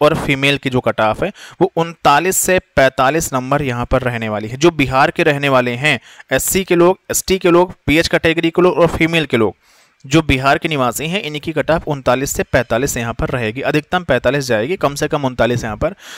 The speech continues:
रहेगी। अब देखिए यहाँ पर अगर आप फीमेल हैं, अदर स्टेट से हैं, चाहे यूपी, राजस्थान, हरियाणा, जिस भी स्टेट से होंगे, आपके नंबर जो होंगे, जो कट ऑफ आपकी रहेगी पचास से पचपन, इससे ज़्यादा नहीं जाएगी, किसी भी कीमत पर ज़्यादा नहीं जाएगी।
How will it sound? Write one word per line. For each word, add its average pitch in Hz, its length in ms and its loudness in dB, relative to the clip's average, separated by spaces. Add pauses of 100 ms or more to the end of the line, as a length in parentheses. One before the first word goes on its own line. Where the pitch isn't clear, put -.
(160)
रहेगी। 131 460 2 (680)
अब 190 120 4
देखिए 175 340 0
यहाँ 131 240 -2
पर 143 200 0 (520)
अगर 170 240 4
आप 175 140 4 (280)
फीमेल 156 320 2
हैं, 160 200 -2
अदर 160 260 4 (180)
स्टेट 170 400 2
से - 140 -2
हैं, 117 280 -10
चाहे 127 140 2
यूपी, 135 300 4
राजस्थान, 127 360 0
हरियाणा, 120 300 0
जिस 131 240 -4
भी 139 80 0
स्टेट - 280 -4
से 127 100 -10
होंगे, 127 280 -6 (300)
आपके 147 420 2
नंबर 151 440 0 (300)
जो 147 280 0
होंगे, 143 200 0
जो 165 100 2
कट - 200 0
ऑफ 139 140 2
आपकी 139 200 0
रहेगी 151 220 -2
पचास 127 400 0
से - 140 -8
पचपन, - 360 -4
इससे 185 340 2
ज़्यादा 170 300 2
नहीं 143 360 -6
जाएगी, 139 340 0
किसी - 320 -2
भी 165 140 -4
कीमत 131 380 -4
पर 165 200 -2
ज़्यादा 127 540 -2
नहीं 123 180 -6
जाएगी। 104 340 -2